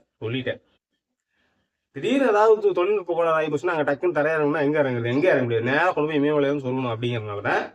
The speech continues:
அவங்க அந்த முயற்சியை கைவிட்டுட்டு இவங்க என்ன பண்றாங்க, "நம்ம எதுக்குப்பா வம்பு?" அப்படின்னு சொல்லிட்டு இவங்க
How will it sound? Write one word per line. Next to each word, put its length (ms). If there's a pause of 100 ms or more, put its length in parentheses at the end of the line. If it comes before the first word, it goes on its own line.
(320)
அவங்க 360
அந்த 260
முயற்சியை 500
கைவிட்டுட்டு 600
இவங்க 160
என்ன 160
பண்றாங்க, 380
"நம்ம 240
எதுக்குப்பா 320
வம்பு?" 240
அப்படின்னு 260
சொல்லிட்டு 340
இவங்க 260